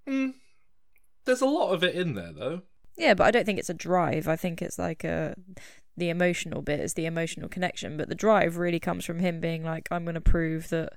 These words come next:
Speaker 2: I've still got something to prove,"
Speaker 1: But I think the
Speaker 2: felt
Speaker 1: fact that
Speaker 2: like
Speaker 1: his
Speaker 2: the message
Speaker 1: son
Speaker 2: to me.
Speaker 1: doesn't seem to think that he has all that much to offer is, is a big part of that. I think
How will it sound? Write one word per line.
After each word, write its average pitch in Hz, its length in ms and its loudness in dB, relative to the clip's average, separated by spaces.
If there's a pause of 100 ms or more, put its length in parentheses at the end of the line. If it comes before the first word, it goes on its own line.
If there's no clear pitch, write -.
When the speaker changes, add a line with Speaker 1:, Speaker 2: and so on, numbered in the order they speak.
(200)
Speaker 2:
I've 156 140 -4
still 165 200 -2
got - 160 -4
something 170 220 -2
to 165 80 -2
prove," 175 520 10
Speaker 1:
But 135 80 4
I 143 40 6
think 156 160 4
the 143 80 6
Speaker 2:
felt - 60 0
Speaker 1:
fact 143 180 4
that 127 60 4
Speaker 2:
like 117 120 2
Speaker 1:
his - 80 2
Speaker 2:
the - 80 2
message 127 220 4
Speaker 1:
son 113 80 -6
Speaker 2:
to - 60 -8
me. 165 320 -4 (100)
Speaker 1:
doesn't 104 420 -2
seem 107 420 -6
to 98 640 -8
think 131 440 0
that 98 100 0
he 98 120 -2
has 104 640 -6 (180)
all 104 160 2
that 98 180 -2
much - 300 -8
to 95 160 -4
offer 90 600 -6
is, 95 460 -12
is 101 140 -10
a 98 40 -10
big 95 200 -12
part 107 240 -6
of - 100 -20
that. 82 220 -14
I 98 80 -12
think 104 320 -14